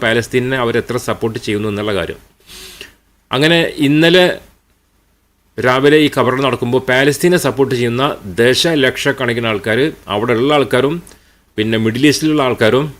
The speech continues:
പിന്നെ വിദേശത്തുള്ള പാശ്ചാത്യ രാജ്യങ്ങളിൽ, പാശ്ചാത്യ രാജ്യങ്ങളിലത്തെ സർക്കാർ മാത്രമാണ്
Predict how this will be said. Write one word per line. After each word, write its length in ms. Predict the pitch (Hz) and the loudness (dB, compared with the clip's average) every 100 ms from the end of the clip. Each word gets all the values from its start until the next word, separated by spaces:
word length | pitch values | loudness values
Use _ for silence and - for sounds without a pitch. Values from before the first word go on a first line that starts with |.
| _ _ - _ _ - | _ _ -20 _ _ -6
പിന്നെ 300 | 110 113 113 110 104 | -2 0 0 0 0
വിദേശത്തുള്ള 580 | 117 160 - 165 139 90 - - _ _ _ _ - | 4 4 4 0 0 0 -4 -18 _ _ _ _ -2
പാശ്ചാത്യ 440 | 120 - 151 160 156 | -2 2 2 4 2
രാജ്യങ്ങളിൽ, 420 | 143 139 131 90 78 | 4 2 2 0 0
പാശ്ചാത്യ 540 | 113 110 143 - 160 156 | -2 0 0 0 0 2
രാജ്യങ്ങളിലത്തെ 500 | 151 147 151 156 143 151 | 2 0 0 -2 -2 0
സർക്കാർ 400 | 139 - - 156 165 160 | 0 -2 0 0 2 2
മാത്രമാണ് 440 | 151 156 156 156 | 0 0 0 2